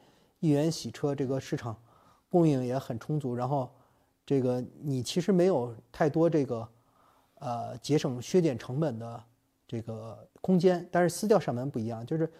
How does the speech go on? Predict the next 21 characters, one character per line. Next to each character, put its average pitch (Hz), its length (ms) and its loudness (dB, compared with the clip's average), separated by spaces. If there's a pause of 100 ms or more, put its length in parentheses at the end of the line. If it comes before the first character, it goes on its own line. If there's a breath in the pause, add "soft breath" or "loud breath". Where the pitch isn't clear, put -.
(140 soft breath)
健 202 220 6
身 214 80 6
房 175 140 6
的 180 80 2
私 175 180 -2
教 160 180 4
可 123 140 -2
能 117 140 -6
收 151 180 0
四 - 200 -4
五 135 120 0
百 120 320 -8
一 123 80 -10
个 120 80 -4
小 110 140 -8
时， 113 280 -14 (440 soft breath)
但 160 120 4
是 160 80 6
他 170 140 2
可 170 160 -6
能， 113 180 -6